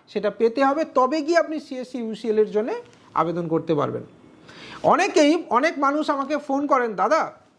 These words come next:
আমি আজকের ডেটে যদি একটা সিএসসি নিই, ঠিক কত দিনের মধ্যে আমি ইউসিএল সেন্টার পেয়ে যাব বা একটা আধার সেন্টার পেয়ে যাব?" এটা আপনাকে ক্লিয়ারলি বলছি, কেউ এক মাসেও পায়, কেউ তিন মাসেও পায়,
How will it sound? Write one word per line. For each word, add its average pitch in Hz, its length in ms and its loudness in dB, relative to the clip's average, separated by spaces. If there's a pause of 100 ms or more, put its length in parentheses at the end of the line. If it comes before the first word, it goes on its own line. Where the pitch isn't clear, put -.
আমি 254 280 -2 (160)
আজকের 220 480 -2
ডেটে 320 240 -2
যদি 277 200 -4
একটা 294 220 0
সিএসসি 262 440 -2
নিই, 285 340 0
ঠিক 311 200 2 (120)
কত 180 280 0
দিনের 262 340 2
মধ্যে 311 280 2
আমি 311 160 2
ইউসিএল 294 560 0
সেন্টার 285 360 0
পেয়ে 277 200 -2
যাব 262 260 0 (380)
বা 294 100 2
একটা 285 280 0
আধার 220 260 0
সেন্টার 269 340 -4
পেয়ে 269 200 -4
যাব?" 254 240 -4 (540)
এটা 262 480 4
আপনাকে 220 360 0
ক্লিয়ারলি 247 400 2
বলছি, 240 440 0 (380)
কেউ 285 280 0 (180)
এক 214 220 4
মাসেও 254 360 0
পায়, 247 300 2 (100)
কেউ 220 140 -2 (100)
তিন 254 180 -6
মাসেও 254 380 -4
পায়, 269 240 0